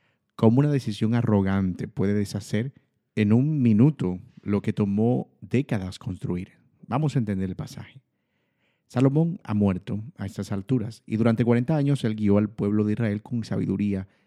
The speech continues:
de hecho sobrenatural, la que le pidió al Señor cuando el Señor se le apareció. Y el reino prosperó, la paz reinó y las naciones vecinas venían a escuchar su sabiduría.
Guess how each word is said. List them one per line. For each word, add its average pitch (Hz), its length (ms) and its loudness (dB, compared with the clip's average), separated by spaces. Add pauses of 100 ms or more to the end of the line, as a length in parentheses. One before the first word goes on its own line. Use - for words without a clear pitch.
(120)
de 110 100 -2
hecho 110 260 0
sobrenatural, 101 640 0
la 90 140 -6
que 95 80 -8
le 92 80 -6
pidió 92 240 -4
al 92 100 -4
Señor 98 540 0
cuando 92 420 -6 (400)
el - 120 -16
Señor 101 360 -2
se 110 120 -4
le 95 80 -8
apareció. 110 560 -8 (840)
Y 120 60 -2
el 120 80 2
reino 170 300 2
prosperó, 92 500 -6 (160)
la 98 160 -10
paz 110 320 -2
reinó 101 440 0
y 117 40 2
las 92 160 -2
naciones 101 400 -4
vecinas 101 420 -4
venían 104 340 2
a 113 60 0
escuchar 107 480 -4
su 110 140 -8
sabiduría. 117 580 -6